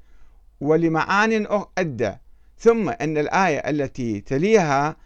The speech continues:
تؤكد أن المقصود هو الزواج العادي، بدليل أن زواج المتعة لا يمكن أن يسمى إحصانا.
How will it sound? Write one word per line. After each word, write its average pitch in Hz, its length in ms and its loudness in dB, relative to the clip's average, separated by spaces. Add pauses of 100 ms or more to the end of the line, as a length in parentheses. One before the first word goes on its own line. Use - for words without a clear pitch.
(280)
تؤكد 170 540 2
أن 143 140 -2
المقصود 147 560 -4
هو 196 140 2
الزواج 160 420 0
العادي، 160 600 2 (720)
بدليل 156 480 2
أن 147 300 -4
زواج 135 380 -2
المتعة 165 640 -4
لا 156 180 2
يمكن 226 340 -2
أن 147 180 -4
يسمى 143 340 -4
إحصانا. 120 720 -4